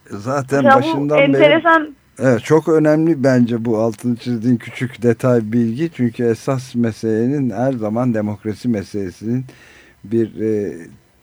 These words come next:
Speaker 1: temelinde sınıf, bir sınıf mücadelesinden
Speaker 2: Evet.
Speaker 1: ibaret ve ondan başka hiçbir şey olmadığını hep düşünenler vardı. Ben de onlardan biriyim zaten.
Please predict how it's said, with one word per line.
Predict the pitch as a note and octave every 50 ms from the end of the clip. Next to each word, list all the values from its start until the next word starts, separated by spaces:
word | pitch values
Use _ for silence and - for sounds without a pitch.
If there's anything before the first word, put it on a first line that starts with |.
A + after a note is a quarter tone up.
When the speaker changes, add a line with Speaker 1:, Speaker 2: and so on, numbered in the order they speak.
| _ _ _ -
Speaker 1:
temelinde | - A#2+ A#2 A2+ A#2+ A#2+ A#2+ B2 B2+ C3 C3+ C#3 C3 A#2
sınıf, | - - - A#2+ B2+ B2+ B2 A2
bir | G2+ A2 B2+ C#3 A#2
sınıf | - - - B2+ C#3+ D3 B2+ -
mücadelesinden | C3 B2+ A2 G#2+ A#2+ A#2 G#2+ F#2+ G#2 G#2+ G#2+ G2+ - - G#2+ G#2+ A#2+ C3 C3+ C3+ B2 F#2 E2+ F2+ - - -
Speaker 2:
Evet. | B3+ B3 A#3+ A3+ G#3
Speaker 1:
ibaret | B2 A2+ A2+ B2 B2 B2+ C3+ D#3+ E3+ - C3+
ve | C3+
ondan | A#2+ B2 B2 B2 B2+ C#3 C3+ C3+ B2
başka | B2+ B2 B2+ - - D3
hiçbir | E3 F3 - - -
şey | - D3+
olmadığını | C3+ C3+ C#3 C#3+ C3+ C3 B2+ A#2 G#2 F#2+ G#2+ G#2 G#2 A2 A2+
hep | A2 G2+ - G2+ G#2
düşünenler | G#2+ G#2 - - A2 A2 A2 G#2+ G#2+ G#2+ G#2+ G#2+ G#2+ G2+ G2 F#2 F2 F2
vardı. | F#2 G2 F#2+ F#2+ F#2+ B2 A#2 F#2 G2+ - - _
Ben | - G2 G#2 G2+ G2 F2+ E2+
de | G2
onlardan | G2 F2+ F2 F2 G2 F#2+ F2 F2 G#2 G2+ G2 F#2
biriyim | G2+ G#2+ G#2 G#2+ G2+ F2 D#2+ D#2
zaten. | F2+ F2 D#2 D#2 - - D3+ D#3+